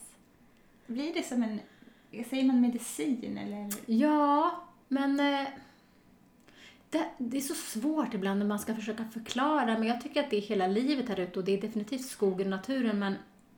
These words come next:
Speaker 2: det är som att varenda steg som jag går in i skogen så skalar jag av liksom ett lager av,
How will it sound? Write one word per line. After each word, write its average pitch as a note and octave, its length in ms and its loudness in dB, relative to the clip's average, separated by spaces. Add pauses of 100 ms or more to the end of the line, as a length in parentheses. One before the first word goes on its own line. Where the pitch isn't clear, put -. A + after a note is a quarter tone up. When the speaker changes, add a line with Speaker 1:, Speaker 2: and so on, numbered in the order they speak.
(720)
Speaker 2:
det B3+ 160 6
är A3 60 6
som G#3 140 -2
att G3+ 120 -2
varenda A#3+ 540 4
steg F#3+ 640 -4 (300)
som G3+ 200 -2
jag F3+ 360 -2
går E3 440 -4
in F3+ 240 -4
i F#3+ 40 -6
skogen G3 480 -2
så G3+ 120 -6
skalar G#3+ 380 0
jag F#3 120 4 (120)
av C4+ 340 2
liksom F#3 300 -6
ett G3 180 -10
lager A3 640 2
av, F#3+ 440 -8